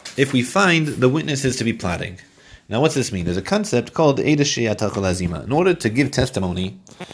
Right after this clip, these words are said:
about someone else, the Torah necessitates that if y-, you, the witnesses, are found to be lying, we can give you a punishment. Right? Now, that punishment is called kasher zamam.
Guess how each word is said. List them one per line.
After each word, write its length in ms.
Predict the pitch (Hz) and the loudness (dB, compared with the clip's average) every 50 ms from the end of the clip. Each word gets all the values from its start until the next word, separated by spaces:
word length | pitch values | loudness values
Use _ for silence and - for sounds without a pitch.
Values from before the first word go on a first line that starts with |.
| - - - - _ | -20 -20 -20 -16 _
about 240 | 95 104 107 101 - | 2 2 2 2 2
someone 260 | - 120 113 110 110 | -2 -2 0 0 2
else, 500 | 123 117 98 98 95 98 98 - - - _ _ _ _ _ _ _ _ _ _ | 2 2 2 2 0 -4 -6 -10 -12 -14 _ _ _ _ _ _ _ _ _ _
the 80 | 95 | -10
Torah 300 | 90 - 156 165 185 175 | -6 -2 0 2 2 2
necessitates 1040 | 143 127 117 123 - 170 175 - - - - - 104 95 101 98 - - - - - _ _ _ - - - - _ _ | 2 0 0 0 0 -2 0 0 -2 -4 0 2 2 2 2 0 -6 -12 -12 -14 -16 _ _ _ -18 -18 -18 -18 _ _
that 460 | 92 90 95 95 104 127 135 - - - _ _ _ _ _ - _ 202 - | -8 -2 0 2 2 2 0 -2 -12 -18 _ _ _ _ _ -20 _ -16 -16
if 180 | - - - | -16 -14 -14
y-, 160 | - - 214 - - - | -14 -14 -16 -16 -18 -14
you, 260 | 160 147 185 190 170 | -8 -4 -4 -2 2
the 140 | 127 117 107 | 2 2 4
witnesses, 640 | 107 151 170 175 139 117 - - 98 92 90 87 87 | 4 2 0 2 -2 -2 -2 -2 -2 -2 -2 -4 -6
are 140 | - 92 92 | -8 -8 -6
found 280 | - - 139 147 139 | -2 -2 -2 -2 -2
to 60 | 127 | 0
be 100 | 127 135 | 2 2
lying, 580 | 139 147 196 220 208 165 123 117 120 127 131 131 - - _ - - - _ _ | 2 4 4 2 4 2 2 0 0 -4 -6 -8 -12 -20 _ -20 -20 -20 _ _
we 120 | - 123 123 | -2 -2 0
can 120 | 127 127 | 0 0
give 160 | 131 156 156 | 0 0 4
you 100 | 156 151 | 6 6
a 40 | 135 - | 6 4
punishment. 640 | - 101 92 90 80 - - 78 - - - - - _ _ _ - _ _ _ _ _ _ _ _ _ - | 4 0 -2 0 0 -2 -4 -6 -12 -14 -18 -20 -20 _ _ _ -20 _ _ _ _ _ _ _ _ _ -2
Right? 340 | 113 127 135 104 - - - _ _ _ _ _ _ | 0 0 0 0 -4 -10 -20 _ _ _ _ _ _
Now, 160 | - 92 98 98 | -4 -4 0 2
that 200 | 113 135 - - | 2 2 2 0
punishment 640 | 127 117 110 101 - - 107 123 151 160 - - - - _ _ _ _ _ _ _ _ _ _ _ | -2 0 0 0 -2 0 -2 -4 -4 -6 -12 -16 -20 -20 _ _ _ _ _ _ _ _ _ _ _
is 120 | 92 87 | -10 -10
called 560 | - - 131 139 135 123 120 123 131 151 156 - _ _ _ _ _ | -2 0 4 6 6 6 6 6 2 0 -10 -14 _ _ _ _ _
kasher 380 | - 117 123 117 - 117 113 | -4 -2 0 2 2 4 4
zamam. 460 | 113 127 160 175 123 101 98 98 - | 4 2 0 0 -2 -4 -8 -10 -14